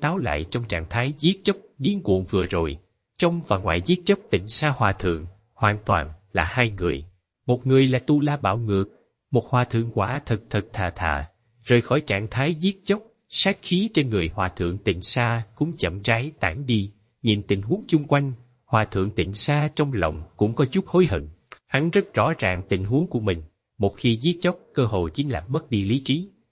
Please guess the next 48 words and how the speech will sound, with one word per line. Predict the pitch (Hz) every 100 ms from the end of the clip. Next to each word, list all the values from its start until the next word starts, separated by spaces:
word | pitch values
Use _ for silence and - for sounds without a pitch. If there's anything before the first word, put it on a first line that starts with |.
| -
như | 135
vậy | - 90 -
chỗ | 110 131
tốt | 165 202 - -
chính | 151 185
là | 104
sức | - 175 170
chiến | 160 151
đấu | 120 175
tăng | 131 135
lên | 123 123
rất | 190 -
nhiều. | 95 71 73 - _ _ _ _
Thường | - 104
thường | 101 104 104
có | 165
thể | 156 107
chiến | 160 190
thắng | 156 165 160
địch | -
nhân | 131 120
cường | 110 95 76
đại | 78 82
hơn | 113 110 104 -
mình | 87 73 -
nhiều | 78 69
lắm. | 73 90 156 - _ _
Nhưng | 143 147
khuyết | 135 214 208
điểm | 101 110 151
cũng | 131 143
đồng | 90 98
dạng | 95 85
rõ | 98 101 139
ràng, | 92 80 80 - _ -
đó | 127 156
chính | 190 185
là | 104
căn | - 117 110
bản | 76 120
sẽ | 131 131
không | 113 151 131
để | 107
ý | 127 156
cái | 156
bẫy | 98 101 135
gì, | 90 80 - _ _
bất | 196